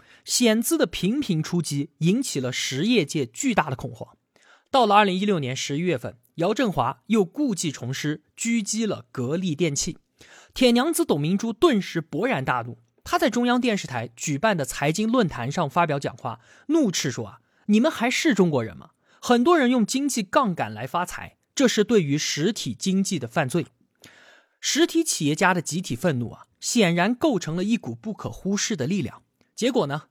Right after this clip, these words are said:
在十二月三号的时候，证监会主席刘士余用前所未有的严厉口吻警告说，“我希望资产管理人不当奢淫无度的土豪，不做兴风作浪的妖精，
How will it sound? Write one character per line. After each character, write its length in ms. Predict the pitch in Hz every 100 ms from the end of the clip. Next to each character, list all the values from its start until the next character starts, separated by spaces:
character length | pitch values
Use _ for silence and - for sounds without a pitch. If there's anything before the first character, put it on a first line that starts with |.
| _
在 180 | 196 151
十 220 | - 165
二 160 | 196
月 160 | 147 147
三 260 | - 180 185
号 180 | 180
的 80 | 123
时 140 | - -
候， 180 | 107 - _ _ -
证 240 | 302 202
监 200 | 202 220
会 180 | 226 170
主 200 | 127 107
席 340 | - 120 151 _
刘 280 | 143 139 208
士 320 | - 240 147
余 280 | 113 123 - - - -
用 220 | 320 330
前 400 | - - 170 220
所 220 | 311 190 160
未 160 | 247 208
有 140 | 123
的 100 | 131
严 280 | 135 135 220
厉 160 | 262
口 180 | 175 143
吻 180 | 143 156
警 140 | 139
告 160 | 113 123
说 240 | - - _ _ _ _
，“我 160 | 180 190
希 220 | - 262
望 220 | 269 185
资 220 | - 240
产 240 | 240 160 120
管 180 | 131
理 100 | 160
人 200 | 117 82 - _ -
不 240 | 311 202
当 240 | 180 190 208
奢 320 | - 247 240
淫 200 | 156 131
无 240 | 135 160
度 200 | 196 233
的 100 | 147
土 220 | - 123
豪， 340 | 110 113 139 - _ -
不 220 | 185 233
做 180 | 247 170
兴 320 | - 208 214
风 220 | 214 220
作 220 | 208 208
浪 180 | 165 143
的 60 | 120
妖 240 | 151 208
精， 140 | 202